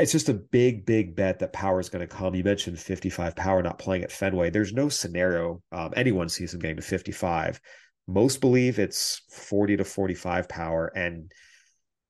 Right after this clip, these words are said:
you know, you're praying it gets to fifty with these swing changes. That's what we're talking about here.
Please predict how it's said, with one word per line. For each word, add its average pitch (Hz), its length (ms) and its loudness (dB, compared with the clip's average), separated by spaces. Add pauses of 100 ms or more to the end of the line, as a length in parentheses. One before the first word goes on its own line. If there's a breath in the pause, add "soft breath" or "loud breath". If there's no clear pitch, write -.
(180)
you 110 160 2
know, 98 80 4
you're 95 260 2 (260)
praying 113 500 4
it 95 200 -2
gets 98 280 0
to 82 120 -6
fifty 101 560 0
with 92 180 -4
these 98 200 -4
swing 90 240 -4
changes. 90 320 -8
That's 113 240 2
what 95 100 -2
we're 87 60 -2
talking 95 400 -2
about 90 240 -2
here. 87 360 -2